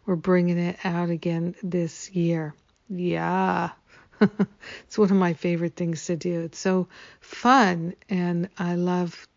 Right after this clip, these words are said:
to be able to just dive deep in and clear out a lot of stuff real quick. All right, Depression Demolition cl-, uh, program coming in May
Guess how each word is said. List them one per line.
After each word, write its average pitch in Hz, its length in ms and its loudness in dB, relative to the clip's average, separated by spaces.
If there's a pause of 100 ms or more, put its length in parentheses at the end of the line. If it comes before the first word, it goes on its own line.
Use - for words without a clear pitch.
(120)
to 165 420 -4
be 170 220 0
able 165 220 -4
to 165 380 -6 (520)
just - 320 -10
dive 175 480 -2
deep - 480 -6
in 170 240 0
and 165 260 -8
clear 175 320 0
out 160 220 -4
a 165 60 -6
lot 165 200 -6
of 156 80 -14
stuff - 460 -10
real 165 140 -6
quick. - 420 -14 (1400)
All 254 100 4
right, 254 360 4
Depression 247 580 2
Demolition 233 1000 2 (100)
cl-, - 180 -10 (100)
uh, 208 440 2
program 220 760 2 (1500)
coming 208 360 4
in 196 260 2
May 190 420 2